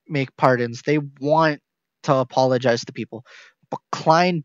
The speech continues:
doesn't allow that. There is no apology ever coming. There's no apology ever gonna come to me. There's no apology ever gonna go to Kat, who was literally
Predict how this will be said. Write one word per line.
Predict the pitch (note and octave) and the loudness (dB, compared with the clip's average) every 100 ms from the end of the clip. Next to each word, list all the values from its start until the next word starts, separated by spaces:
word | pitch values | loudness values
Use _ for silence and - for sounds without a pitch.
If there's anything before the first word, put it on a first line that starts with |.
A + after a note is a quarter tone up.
| - | 4
doesn't | D3 D#3 D#3 D#3 _ | 4 6 0 -4 _
allow | C3 B2 B2 A#2 | -4 4 4 4
that. | G2 - - _ _ _ _ _ _ _ _ - - - _ | 0 -8 -10 _ _ _ _ _ _ _ _ -20 -20 -20 _
There | - F#3+ | 0 0
is | F3+ | 0
no | F3+ D#3+ | 0 0
apology | C3 - - C#3 D3 C3+ C3 C3 | -2 -6 0 4 4 2 0 -2
ever | B2 B2 A#2 | 0 0 -2
coming. | B2+ B2+ D3 E3 _ | -4 -2 -4 -8 _
There's | C3+ C#3 D#3 | -4 -4 2
no | D#3+ | 2
apology | D3 C#3+ C#3 C3+ C3 B2+ | 4 6 6 4 2 0
ever | B2 B2 | 0 -2
gonna | B2+ B2 | -4 -4
come | C3 B2+ | -6 -6
to | A#2 | -10
me. | A#2 F3 D#3 E3 - - | -4 -2 -2 -4 -10 -18
There's | - C3 | -12 -8
no | D3 E3+ E3+ | 2 4 4
apology | D3 D3+ D3+ C#3+ C#3 | 4 6 6 4 2
ever | C#3 C#3+ | 2 0
gonna | C3+ C3+ | -2 -2
go | C3+ | 0
to | C3 | 0
Kat, | A#2+ D#3+ F3+ E3+ - - _ _ | 0 0 0 -2 -10 -20 _ _
who | |
was | C#3+ B2 | -4 -2
literally | C#3 F3+ D3+ | 0 0 0